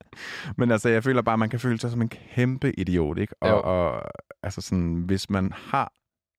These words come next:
Speaker 1: følt den her følelse,
Speaker 2: Ja.
Speaker 1: en dag kommer til at føle den her følelse, så kan man sætte den her sang i ørerne, synes jeg.
Speaker 2: Hvad, hvad gør det så?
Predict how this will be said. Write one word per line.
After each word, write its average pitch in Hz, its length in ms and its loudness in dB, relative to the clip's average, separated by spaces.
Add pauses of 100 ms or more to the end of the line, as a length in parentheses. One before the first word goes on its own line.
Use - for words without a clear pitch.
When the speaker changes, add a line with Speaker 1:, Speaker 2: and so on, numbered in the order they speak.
Speaker 1:
følt 123 240 0
den 95 80 0
her 95 80 2
følelse, 95 380 -2 (140)
Speaker 2:
Ja. 107 120 -2 (440)
Speaker 1:
en 107 100 4
dag 98 180 0
kommer 95 140 -4
til - 120 -8
at 98 80 -4
føle 98 220 0
den 90 120 -4
her 90 80 -4
følelse, 90 340 -6 (380)
så - 120 -6
kan 107 100 0
man 98 80 2
sætte 95 260 -2
den 113 160 4
her 101 220 0
sang - 280 -6
i - 40 -6
ørerne, 73 280 -4
synes 87 220 -10
jeg. 85 100 -8 (180)
Speaker 2:
Hvad, 127 160 2
hvad 123 160 -2
gør 135 140 0
det 127 100 -2
så? 117 160 -4